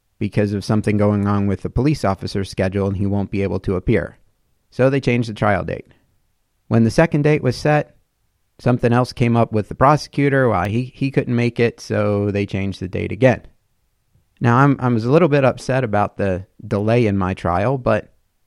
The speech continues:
I was still getting it, and that was the point.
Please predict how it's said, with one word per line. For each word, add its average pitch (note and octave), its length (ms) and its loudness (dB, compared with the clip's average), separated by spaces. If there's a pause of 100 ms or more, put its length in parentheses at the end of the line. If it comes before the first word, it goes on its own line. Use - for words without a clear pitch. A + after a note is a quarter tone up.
(100)
I A#2 120 0
was B2 160 0
still D#3+ 200 0
getting A#2+ 320 2
it, - 160 -10 (480)
and A2 200 0
that A2+ 120 2
was A2 140 0
the G#2+ 100 2
point. F#2+ 300 -4